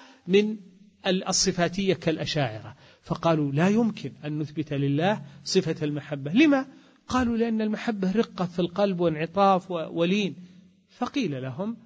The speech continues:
"هذه محبة المخلوق، ومحبة الله تليق به، والله ليس كمثله شيء". ف-، فأنتم تثبتون لله سمعاً وبصراً،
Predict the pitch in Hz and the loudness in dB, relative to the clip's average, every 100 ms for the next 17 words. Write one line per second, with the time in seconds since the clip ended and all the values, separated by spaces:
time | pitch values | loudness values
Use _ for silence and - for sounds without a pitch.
0 | - - 175 139 127 156 165 180 151 - | -12 -6 -4 -4 -6 -6 -6 -4 -4 -2
1 | 214 240 - 285 - - - _ _ _ | -2 -2 0 -2 -2 -8 -20 _ _ _
2 | _ _ 170 170 170 170 143 - 143 151 | _ _ 6 6 4 0 0 0 2 2
3 | 170 185 233 247 226 196 196 - - - | 0 0 2 2 4 6 4 2 -20 -2
4 | 160 139 147 165 233 - 175 170 156 143 | 0 2 2 2 0 0 -4 -4 -6 -4
5 | 139 131 131 - 120 - - _ _ - | -4 -4 -6 -10 -14 -20 -20 _ _ 2
6 | 214 214 - 240 302 269 220 214 254 - | 2 2 -8 -4 0 2 0 0 0 0
7 | 220 220 185 170 165 165 151 147 - 160 | 0 2 2 2 4 4 4 4 2 2
8 | 131 139 135 139 151 131 117 120 | 2 2 2 4 4 2 -4 -6